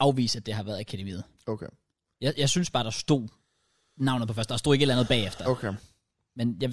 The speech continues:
Speaker 1: den vil jeg ikke hænge mig op på. Det er derfor, jeg siger sådan, lad mig måske tænke for
Speaker 2: Men
Speaker 1: meget over
Speaker 2: igen,
Speaker 1: det.
Speaker 2: sådan som Cavani skal jo ikke have været i fucking Bundesliga. Men så igen, det er jo tydeligvis en eller anden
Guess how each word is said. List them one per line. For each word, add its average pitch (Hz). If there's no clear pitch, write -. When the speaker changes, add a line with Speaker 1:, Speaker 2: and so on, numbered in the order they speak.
Speaker 1:
den 143
vil 139
jeg 131
ikke 123
hænge 123
mig 107
op -
på. -
Det -
er 123
derfor, 123
jeg 117
siger 113
sådan, 107
lad 123
mig 120
måske 117
tænke 107
for 101
Speaker 2:
Men 107
Speaker 1:
meget 110
over 107
Speaker 2:
igen, 113
Speaker 1:
det. 113
Speaker 2:
sådan 113
som 110
Cavani 95
skal -
jo 95
ikke 90
have 95
været 87
i -
fucking 87
Bundesliga. 90
Men 107
så 196
igen, 160
det 175
er 151
jo 131
tydeligvis 175
en 135
eller 110
anden 123